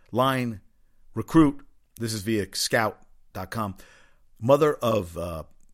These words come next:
defensive lineman Aubrey Solomon, who is not coming to Georgia. Now, Rocker's been with the team since January twenty-eighth, two thousand fourteen. So he was part of the Mark Richt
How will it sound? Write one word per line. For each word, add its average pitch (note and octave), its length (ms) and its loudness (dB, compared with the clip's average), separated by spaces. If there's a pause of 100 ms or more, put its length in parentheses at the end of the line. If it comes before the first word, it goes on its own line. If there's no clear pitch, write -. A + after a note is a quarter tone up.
(160)
defensive D3+ 440 -4
lineman B2+ 380 -2
Aubrey D#3 400 4
Solomon, A#2 400 -2
who F#2+ 100 -8
is F2 140 -10
not C3+ 240 -14
coming C#2 400 -10 (240)
to D2+ 100 -10
Georgia. E2+ 380 -10 (500)
Now, G#2+ 280 -4 (680)
Rocker's D#3+ 300 2
been C#3+ 160 0
with C3+ 100 -2
the B2+ 80 -2
team B2+ 260 -4
since G#2+ 220 -8
January B2 420 -4
twenty-eighth, A#2+ 400 -6
two A#2+ 100 -8
thousand G#2+ 200 -4
fourteen. G2 320 -8 (240)
So - 160 -2
he D3 140 2
was D#3+ 200 2
part C#3+ 220 2
of A#2 60 0
the A#2 60 0
Mark A#2+ 300 2
Richt C3+ 440 -2